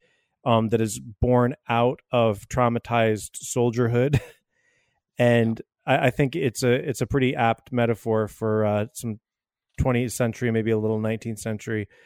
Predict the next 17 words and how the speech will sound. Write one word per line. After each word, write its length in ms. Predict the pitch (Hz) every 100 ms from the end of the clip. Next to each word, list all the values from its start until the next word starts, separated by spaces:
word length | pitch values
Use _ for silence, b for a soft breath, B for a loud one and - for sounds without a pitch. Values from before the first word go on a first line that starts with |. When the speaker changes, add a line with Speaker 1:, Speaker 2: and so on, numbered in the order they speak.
| b b -
Speaker 1:
um, 300 | 117 113 123 - _ -
American 560 | 120 120 117 - 117
religion, 600 | 107 107 113 123 131 135 - _ _ _ _ _
where 420 | 151 120 117 117
Speaker 2:
Yeah. 60 | 107 - _ _ b b 127
Speaker 1:
it's, 260 | 117 - -
it's 200 | 123 -
just 200 | 117 -
passed 300 | 127 123 -
down 220 | 117 113
by 160 | 110
trauma, 560 | 104 - 113 110 110 123 135
generation 680 | 123 117 113 113 - 113
to 80 | 104
generation, 680 | 104 110 107 110 101 117 110 b b b _
and 260 | 120 120 123
it 140 | 120